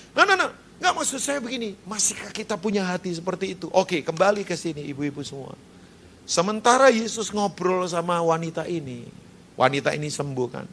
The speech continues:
Wanita ini ngaku begini, takut kan dia berkata, "Guru, aku yang lakukan itu. Ampuni aku ya, kalau aku kurang ajar." Yesus ngomong begini, ini dengan bahasa saya, "Oh enggak, enggak. Anakku,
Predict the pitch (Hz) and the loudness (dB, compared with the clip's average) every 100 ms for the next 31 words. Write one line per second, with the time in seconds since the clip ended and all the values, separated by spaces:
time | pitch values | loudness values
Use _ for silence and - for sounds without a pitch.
0 | - - - - - 131 143 139 151 160 | -18 -20 -20 -14 0 2 4 6 4 4
1 | 156 151 156 147 151 143 135 135 143 - | 0 0 0 -2 -2 -4 2 2 2 0
2 | 151 139 135 135 127 127 123 120 113 143 | 0 0 0 0 0 -2 -4 -4 -4 0
3 | 160 170 156 - 131 - 143 135 123 117 | 2 2 -2 -6 -8 -6 -6 -4 -2 -2
4 | 113 110 120 113 117 131 - - - - | -4 -6 -8 -8 -8 -12 -14 -16 -18 -20
5 | - 127 127 147 143 139 131 127 120 - | -6 -6 -2 -2 0 -2 -4 -4 -4 -6
6 | - - - 120 120 123 127 123 117 113 | -10 -20 -4 -2 0 -2 -4 -2 -2 -2
7 | 113 101 107 107 - - - - - - | -6 -8 -12 -14 -18 -20 -20 -20 -20 -20
8 | - 262 262 247 311 330 311 285 330 330 | -4 -2 -2 -2 0 2 2 4 2 2
9 | 359 262 233 214 202 196 196 233 226 392 | 0 0 0 4 2 2 0 2 2 0
10 | 403 330 - - 320 - - - - - | 2 4 2 0 -2 -2 -4 -16 -20 -20
11 | - - 196 208 196 - 247 247 180 | -20 -4 0 0 -2 -4 -4 -2 -4